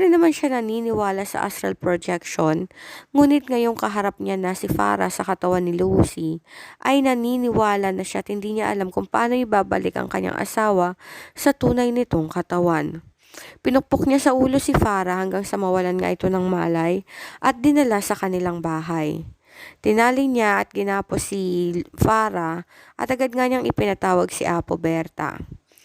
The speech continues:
Sinabi, sinabi ni Apo Berta na nalalapit na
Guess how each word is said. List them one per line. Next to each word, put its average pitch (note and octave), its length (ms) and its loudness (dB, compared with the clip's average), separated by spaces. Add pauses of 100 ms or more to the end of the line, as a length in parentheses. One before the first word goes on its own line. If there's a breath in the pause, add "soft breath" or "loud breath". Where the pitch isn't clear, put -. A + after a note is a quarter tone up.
(180 loud breath)
Sinabi, B3 480 2 (400)
sinabi A3+ 400 0
ni D4 80 4
Apo D4 240 4
Berta G#3+ 560 0
na G3+ 160 -2
nalalapit G#3+ 640 -2
na G3+ 400 0